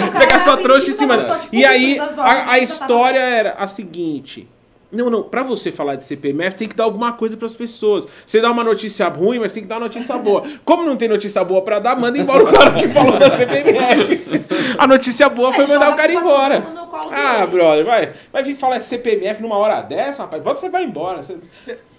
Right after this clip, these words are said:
Speaker 3: eu vi gente criticando o Bolsonaro, inclusive, porque a, a C P M F é uma proposta, proposta do Marco Sintra de três décadas já, que ele defende isso. E aí, de-, olha, co-, como assim defendendo em dois mil e dezenove? O cara defende desde a década de, sei lá, noventa, oitenta,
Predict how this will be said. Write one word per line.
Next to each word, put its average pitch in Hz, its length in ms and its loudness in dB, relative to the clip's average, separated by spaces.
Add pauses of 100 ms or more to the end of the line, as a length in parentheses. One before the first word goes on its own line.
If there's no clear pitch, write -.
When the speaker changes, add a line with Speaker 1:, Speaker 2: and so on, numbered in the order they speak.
(180)
Speaker 3:
eu 202 80 -6
vi 196 80 -6
gente 240 140 -8
criticando 269 400 -8
o 269 40 -6
Bolsonaro, 156 340 -6
inclusive, 147 280 -4
porque 254 400 -10
a, 165 220 -4
a 131 40 -8
C 190 140 -12
P 180 100 -18
M 147 100 -8
F 147 120 -10
é 196 40 -10
uma - 40 -14
proposta, 160 460 -10
proposta 139 560 -6
do 135 260 -6
Marco 143 300 -10
Sintra 143 360 -12
de 220 120 -10
três 226 400 -8
décadas 123 520 -12
já, 98 140 -18 (220)
que - 80 -20
ele 117 80 -14
defende 113 360 -14
isso. 170 300 -10 (600)
E 262 120 -2
aí, 196 160 -2
de-, 226 160 -6
olha, 240 320 2
co-, - 160 -12 (100)
como 262 160 -10
assim 277 300 -8
defendendo 214 440 -4
em 202 60 -4
dois 202 160 0
mil 190 160 -6
e - 20 -12
dezenove? 147 520 -6
O - 20 -18
cara 226 160 -8
defende 233 260 -10
desde 208 240 -6
a 208 40 -8
década 196 280 -8
de, 190 240 -10
sei 185 80 -14
lá, 147 120 -8
noventa, 147 340 -10
oitenta, 156 480 -12